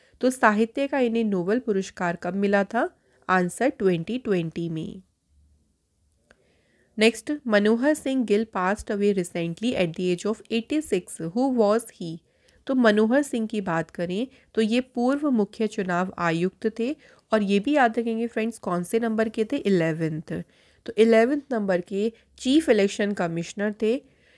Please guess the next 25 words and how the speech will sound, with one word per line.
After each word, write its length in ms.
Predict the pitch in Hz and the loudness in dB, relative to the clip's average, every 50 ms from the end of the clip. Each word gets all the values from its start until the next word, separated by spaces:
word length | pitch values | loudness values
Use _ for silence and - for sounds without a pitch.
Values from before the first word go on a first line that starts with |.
| _ _ _ | _ _ _
इनको 340 | 247 233 233 226 - 277 277 | -6 -6 -4 2 4 4 4
एक 240 | - 247 240 - 233 | 4 2 0 2 4
और 200 | 214 208 220 220 | 4 4 4 2
इम्पॉर्टेंट 520 | 226 214 196 - 190 185 180 202 202 202 | -2 -4 -2 -2 -2 0 0 -2 -2 -2
अवार्ड 360 | 196 180 170 170 175 196 208 | -2 -2 0 0 0 0 0
मिला 220 | 220 220 208 208 202 | -2 0 0 0 0
था 160 | 196 214 214 | 0 0 -2
जो 160 | 202 - 180 | -2 -2 -6
कि 160 | 170 - 175 | -4 -4 -2
है 140 | 185 202 202 | -2 -2 -2
पद्म 360 | 202 _ - 175 170 170 180 | -2 _ -4 -4 -2 -2 -2
विभूषण। 720 | 190 180 170 175 160 160 175 180 175 170 - - 196 220 285 - _ _ | -2 -2 0 -2 -2 0 0 0 0 0 -2 -4 -4 -4 -4 -8 _ _
कब 140 | - 185 190 | 0 2 2
मिला 300 | 208 214 220 214 208 208 | 2 2 2 4 4 2
था? 260 | 202 - 214 240 330 320 _ _ _ _ _ | 2 0 -2 -2 -2 -4 _ _ _ _ _
टू 100 | - 220 | -2 -2
थाउजेंड 600 | 220 220 190 190 170 165 160 - - 170 185 190 190 - | 0 0 0 2 2 2 0 -4 -8 -10 -10 -10 -12 -14
में। 120 | 202 202 202 - _ _ _ _ - | -16 -18 -18 -20 _ _ _ _ -4
तो 60 | 196 | -4
ये 80 | 185 175 | -4 -2
दोनों 340 | 170 190 190 202 233 262 | 0 2 2 2 2 0
पॉइंट 340 | 262 262 220 196 190 202 202 | 0 -2 -2 -2 -2 -4 -4
also 400 | - - 165 160 160 - - 247 | -4 -4 -4 -4 -4 -2 -2 -2
इंपॉर्टेंट 720 | 277 254 208 - - 170 175 - - 165 165 170 160 - 180 | -2 -2 -4 -4 -4 -4 -4 -4 -6 -6 -6 -6 -8 -8 -8
हैं। 360 | 170 170 175 190 196 208 | -8 -8 -8 -8 -10 -12